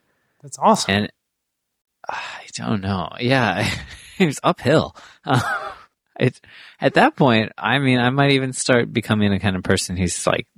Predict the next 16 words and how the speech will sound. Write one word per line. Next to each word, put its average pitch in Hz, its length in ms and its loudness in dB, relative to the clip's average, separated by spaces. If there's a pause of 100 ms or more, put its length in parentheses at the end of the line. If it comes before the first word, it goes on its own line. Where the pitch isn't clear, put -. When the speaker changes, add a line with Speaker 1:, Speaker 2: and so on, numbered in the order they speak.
(920)
Speaker 2:
uh, - 260 -2
feels 101 260 0
like 82 220 -2
bikes 85 300 0
have 90 220 -2
to 82 120 -8
stop 87 300 0
at - 140 -4
lights. - 420 -2
As, - 280 -4 (280)
<laughs> - 100 -2 (540)
currently, 143 500 0
I 107 100 2
don't 101 420 0
care, 104 400 0
but 87 260 -4